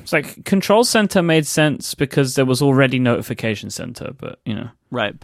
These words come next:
Speaker 2: I don't mind the name Control Strip because I've got, I've got that history with it,
Speaker 1: Yep.
Speaker 2: and it is kinda like the old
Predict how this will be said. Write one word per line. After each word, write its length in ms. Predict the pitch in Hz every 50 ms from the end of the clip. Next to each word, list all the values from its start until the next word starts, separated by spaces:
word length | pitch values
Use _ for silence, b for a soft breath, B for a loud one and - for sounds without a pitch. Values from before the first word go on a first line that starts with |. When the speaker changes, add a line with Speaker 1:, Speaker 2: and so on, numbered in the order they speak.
| B B B
Speaker 2:
I 80 | - 180
don't 120 | 233 214
mind 160 | 202 196 185
the 40 | 170
name 140 | 160 147 139
Control 260 | - 123 - 147 135
Strip 220 | - - 135 117
because 240 | 113 123 - 120 107
I've 140 | 113 107 104
got, 300 | 117 107 101 101 98 - _ _ _ _ _ _ _ _ -
I've 140 | 123 123 120
got 160 | 123 110 -
that 120 | 107 101
history 380 | - 123 117 - - 147 139 139
with 180 | 143 143 -
it, 120 | 170 170 120
Speaker 1:
Yep. 120 | 120 135
Speaker 2:
and 140 | 139 135 131
it 120 | 139 -
is 220 | 147 156 160 160 -
kinda 220 | - 175 165 160
like 260 | 147 143 139 147 151
the 120 | - 175 160
old 340 | 160 170 185 196 196 -